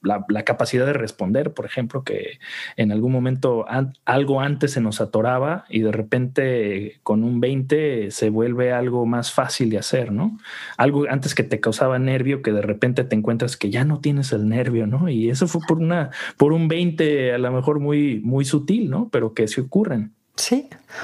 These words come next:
Speaker 2: O cuando te das cuenta de una realidad, ¿no?
Speaker 1: Ujú.
Speaker 2: Caray, sí quiero hacer esto y no quiero hacer aquello.
Speaker 1: Ujú.
Speaker 2: Caray, estoy enamorada. O sea,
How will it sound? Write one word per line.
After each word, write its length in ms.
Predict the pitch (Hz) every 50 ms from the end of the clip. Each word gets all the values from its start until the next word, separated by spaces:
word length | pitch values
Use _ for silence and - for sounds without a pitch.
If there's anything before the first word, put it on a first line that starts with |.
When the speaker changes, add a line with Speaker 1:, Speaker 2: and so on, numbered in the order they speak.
| - - -
Speaker 2:
O 120 | - 208 -
cuando 300 | - 196 180 175 180 175
te 240 | - - 196 180
das 380 | 156 160 160 208 180 - - -
cuenta 480 | - - 269 277 269 269 269 208 175 165
de 80 | 170
una 160 | 170 170 175
realidad, 460 | 170 165 165 175 175 180 185 190 180 - - - - _ _ _ _ -
¿no? 240 | - 92 87 98 143
Speaker 1:
Ujú. 140 | 175 - - _ _ _ _ - - - - _ _ _ _ _ _ _ _
Speaker 2:
Caray, 560 | - 240 233 - - 233 247 285 302 277 208 - - - - _ _ _
sí 320 | - - - - 262 254 262
quiero 300 | - 277 254 254 262 254
hacer 240 | 208 - 254 254 254
esto 320 | 254 233 247 - 262 240
y 120 | - 220 202
no 140 | 214 233 214
quiero 200 | - 254 247 247
hacer 200 | 202 - 226 226
aquello. 520 | 220 - - 233 220 226 226 185 170 160 - - - _
Speaker 1:
Ujú. 340 | 113 104 87 82 95 90 82 - - _ _ _ _ _ _ -
Speaker 2:
Caray, 680 | - 240 208 214 240 254 277 277 285 277 247 - - - - _ _ - - -
estoy 300 | - - - - 247 269
enamorada. 640 | 285 285 240 202 196 220 247 240 233 180 156 - - - _ _ _ - - - - - - -
O 20 | 233
sea, 240 | - - 254 -